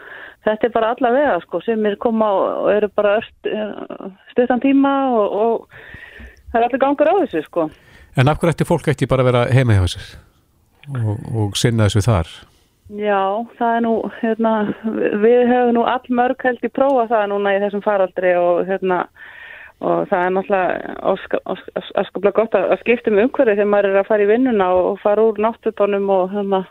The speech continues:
Speaker 1: fara eitthvað, setjast eitthvað staðar annar staðar og vinna, sko, og, og jafnvel bara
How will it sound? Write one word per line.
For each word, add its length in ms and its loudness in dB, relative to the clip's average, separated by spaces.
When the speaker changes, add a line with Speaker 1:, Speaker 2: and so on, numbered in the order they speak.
Speaker 1:
fara 220 0
eitthvað, 220 -2
setjast 280 0
eitthvað 240 -2
staðar 240 0
annar 180 -2
staðar 400 0
og 340 -4
vinna, 340 2
sko, 220 -4
og, 320 2
og 160 -2
jafnvel 480 0
bara 300 2